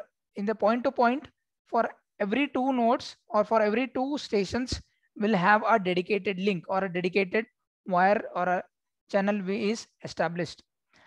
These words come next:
And entire capacity of the link is reserved for transmission. Whatever is the capacity, whether it is four M B P S or eight M B P S and so on. So that entire capacity will be used by these two stations. And again, this can be, uh,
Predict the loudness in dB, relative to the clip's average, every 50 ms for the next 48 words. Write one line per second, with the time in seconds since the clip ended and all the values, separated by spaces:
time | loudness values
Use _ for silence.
0 | _ _ _ _ -2 0 2 2 2 2 6 8 6 8 6 4 2 2 2 0
1 | 0 0 -2 -2 0 -2 -2 -2 -2 -2 -2 -2 0 0 2 2 4 2 2 0
2 | 0 0 0 0 0 -2 _ _ _ _ _ -4 -2 -2 -2 -4 -8 -6 -6 -4
3 | -4 -2 0 2 4 6 6 4 4 2 0 0 0 2 2 2 2 2 -2 -4
4 | -2 0 0 2 2 2 0 -2 -4 -2 -2 0 0 0 0 -2 -2 0 0 2
5 | 2 2 2 2 2 0 0 -2 -2 0 -2 -2 0 0 -2 -4 -2 -4 -2 0
6 | 2 4 4 2 2 -2 _ _ _ _ _ _ -14 -6 0 2 2 2 2 2
7 | 0 2 4 6 6 6 4 2 0 2 2 2 2 2 0 -2 -2 -2 -4 -4
8 | -6 _ _ _ _ _ _ _ _ -8 -4 -4 -2 -2 0 0 0 0 0 0
9 | 0 -2 -4 -6 -10 -18 _ _ -2 0 0 2 2 0 -2 -2 -4 -4 -6 -6
10 | -6 -4 -4 -2 -4 -4 -8 _ _ _ _ _ -10 -4 -2 -2 -2 -2 -4 -8
11 | -10 -10 -16 -20 _ _ _ _ _ _ _ _ _ _ _ -2 0 2 4 4
12 | 2 2 0 -2 -4 _ _ -2 0 2 4 4 4 2 2 2 0 0 0 2
13 | 2 2 2 2 0 -2 -2 -2 -4 -6 -6 0 4 6 6 8 8 6 4